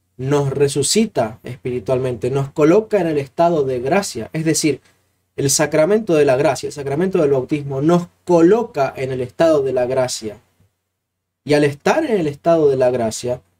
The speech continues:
podemos tener esperanza de salvación. Y mientras permanezcamos en estado de gracia, podemos tener esperanza de salvación.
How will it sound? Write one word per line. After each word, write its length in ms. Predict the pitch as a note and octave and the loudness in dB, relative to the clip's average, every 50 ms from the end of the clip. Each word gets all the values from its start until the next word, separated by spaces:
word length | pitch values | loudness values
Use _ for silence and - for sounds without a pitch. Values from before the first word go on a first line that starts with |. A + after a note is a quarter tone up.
| _ _ | _ _
podemos 380 | - C#3 C#3 D#3 F3+ G3+ F#3+ F3+ | 0 2 4 4 4 2 0 -4
tener 260 | - D3 D#3 F3 F3+ | -4 -2 -2 -2 -2
esperanza 500 | E3+ - - C#3+ C3 C#3 D3+ D3 - E3 | -4 -4 -4 -2 0 0 0 0 -2 -2
de 80 | D3 C3 | -4 -4
salvación. 400 | - C#3+ C#3+ D3 - - G#3 E3 | -2 -2 -2 0 0 0 0 0
Y 60 | D3 | 0
mientras 340 | C#3+ C#3 C3+ - C#3 C3+ - | 0 0 -2 -2 -6 -8 -6
permanezcamos 920 | - C#3 C3+ C3 C3+ C3+ C3+ B2+ - _ - D#3+ F3+ G3+ A3 G#3 F#3+ F3+ | -4 -4 -4 -4 -4 -4 -6 -6 -6 _ 0 2 2 2 2 0 0 -2
en 80 | E3 | -6
estado 380 | D3+ C3+ C#3 - E3 D#3+ D#3 D3 | -6 -6 -2 0 2 2 4 2
de 100 | C#3+ C#3 | 2 2
gracia, 440 | C3 B2+ A#2+ A#2 - - D#3 E3+ - _ _ _ _ _ _ _ _ | 2 0 -2 -2 -4 -6 -8 -10 -12 _ _ _ _ _ _ _ _
podemos 460 | - C3 C3 C3 C#3 D3+ F3 F#3 - | -4 -2 2 2 2 2 0 -2 -6
tener 240 | - D3+ D3+ D3+ D#3+ | -6 -4 -2 -2 -2
esperanza 580 | E3 E3+ - E3+ D3 C3+ B2+ C3 C3 - - B2+ | -4 -4 -4 -2 0 0 0 0 -2 -6 -8 -8
de 80 | B2+ | -8
salvación. 640 | A#2+ - A#2 A2+ A#2 C3 E3 - - G3+ F#3+ D#3+ - | -8 -8 -8 -6 -6 -4 -2 0 2 2 2 2 -2